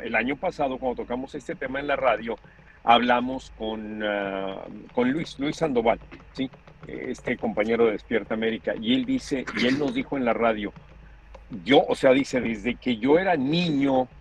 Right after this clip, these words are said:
este, a mí no me llamaban la atención las niñas"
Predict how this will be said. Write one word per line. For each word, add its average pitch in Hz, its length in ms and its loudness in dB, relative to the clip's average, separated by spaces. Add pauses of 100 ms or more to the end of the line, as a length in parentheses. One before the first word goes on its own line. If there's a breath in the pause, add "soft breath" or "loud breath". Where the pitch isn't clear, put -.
(800)
este, 117 400 -2
a - 120 -4
mí 131 120 0
no 151 100 0
me 156 100 0
llamaban 143 400 0
la 123 60 -2
atención 117 360 -8
las 151 140 -2
niñas" 226 400 -4